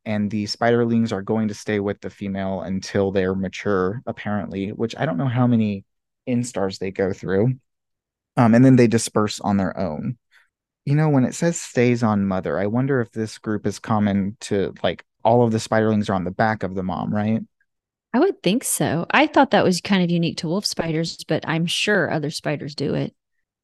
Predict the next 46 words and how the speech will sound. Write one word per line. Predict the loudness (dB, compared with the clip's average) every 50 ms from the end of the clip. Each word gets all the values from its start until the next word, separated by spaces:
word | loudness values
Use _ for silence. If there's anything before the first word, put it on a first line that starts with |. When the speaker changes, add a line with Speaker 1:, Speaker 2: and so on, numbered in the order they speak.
| _ _ 2
Speaker 1:
I | 6 6 6 6
too | 6 2 2 4 4 4
thought | 6 4 4 4 4
it | 2
was | 0 0 2
wolf | 0 0 0
<laughs> | 0
spiders, | -2 0 0 0 0 -2
which | -4 -4
is | -2 0
why | 2 2 4 4
when | 4 4
I | 2 2
was | 2 0 0
writing | -2 -2 -2 0 -2
this | -2 -4 -6 -4
down | -2 -2 -2 -2 -2
the | -4
whole | -4 -4 -4 -4
time, | -4 -4 -4 -2 -2 -2
I | -4
thought | -2 -2 -2 -2 -2
that | -2 -2
I | 0
was | 0 -2 -2
researching | -4 -4 -4 -4 -4 -6 -4 -4 -4 -4 -2
wolf | 0 -2 -2 -2
spiders. | -6 -4 -2 -2 0 0 -2 -2 -2
And | -2 0
then | 0
I | 2
realized | 2 2 2 2 2 2 0 0
wolf | -2 -4 -4 -4
spiders | -2 0 0 0 2 0 -2 -2
are | -2 -2 -2
an | -2 -2
<laughs> | -4 -4
entirely | -2 0 2 4 4 6 6 6 4 4 2
different | 2 4 4 4 4 2 -4 -4 -2
family, | -2 -2 -2 -2 -4 -6 -6 -6 -8 -10 -12 -16 -20 -20 -20 -20 -20 -20 -20 _ _ _ _ _ _ -10
which | -2 2 2 2 2 2 -2 -6 -4
led | 0 2 4 4 4 4
me | 4 4 2 2
to | 2 0 2 2
this, | 2 0 -2 0
like, | 0 0 0 -2